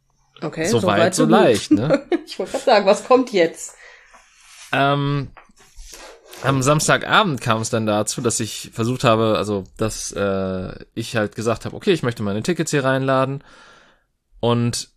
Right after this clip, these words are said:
Speaker 2: dann wurde ich von der App in einen Browser weitergeleitet.
Speaker 1: Mhm.
Speaker 2: Wo ich dann auf der Deutschen Bahn Webseite mich einloggen sollte.
Speaker 1: Okay.
Speaker 2: Soweit so gut, okay. Hab meine,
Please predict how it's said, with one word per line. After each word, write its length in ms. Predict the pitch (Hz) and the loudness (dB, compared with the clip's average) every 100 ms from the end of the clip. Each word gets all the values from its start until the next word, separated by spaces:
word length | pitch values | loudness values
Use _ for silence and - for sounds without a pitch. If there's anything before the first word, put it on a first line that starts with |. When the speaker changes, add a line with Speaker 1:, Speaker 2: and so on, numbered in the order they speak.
| _ - | _ -12
Speaker 2:
dann 580 | 117 117 113 120 120 - - | 0 2 2 -2 -4 -6 -12
wurde 440 | 113 117 156 156 | -6 2 4 4
ich 380 | - 139 143 85 | 2 -2 -4 -10
von 380 | - 123 127 135 | -4 -2 -2 0
der 300 | 131 82 107 | 0 2 0
App 260 | 143 - - | -2 -6 -6
in 280 | 131 127 127 | -4 -4 -4
einen 260 | - 143 160 | -2 0 4
Browser 360 | 226 196 131 104 | 6 6 4 4
weitergeleitet. 800 | 101 104 98 90 85 - - _ _ _ _ _ _ _ _ _ | 2 0 -2 -2 -4 -6 -12 _ _ _ _ _ _ _ _ _
Speaker 1:
Mhm. 680 | 170 165 151 151 165 240 302 - | -10 -8 -10 -8 -2 0 -2 -4
Speaker 2:
Wo 160 | 113 | 0
ich 160 | 117 - | 0 0
dann 420 | 117 110 110 104 - | -2 -2 -6 -8 -4
auf 240 | 120 147 | -2 0
der 320 | - 156 151 123 | 2 2 2 0
Deutschen 420 | 131 135 - 131 | 0 0 0 0
Bahn 280 | 127 131 131 | 2 2 0
Webseite 460 | 131 123 127 127 | -2 0 0 0
mich 160 | 147 156 | -4 0
einloggen 400 | 170 120 95 95 | 0 2 0 -2
sollte. 400 | 98 85 - 80 _ _ _ _ _ - | -2 -2 -6 -16 _ _ _ _ _ -4
Speaker 1:
Okay. 220 | 233 226 | -2 -2
Speaker 2:
Soweit 160 | - - | -6 -10
so 100 | 90 | -2
gut, 300 | 165 208 - | 0 0 -6
okay. 400 | - 123 143 165 175 _ - - - - _ _ _ _ _ - | -6 -2 -2 -4 -18 _ -20 -20 -20 -20 _ _ _ _ _ -14
Hab 160 | - 107 | -10 -2
meine, 320 | 107 101 92 | 0 0 -2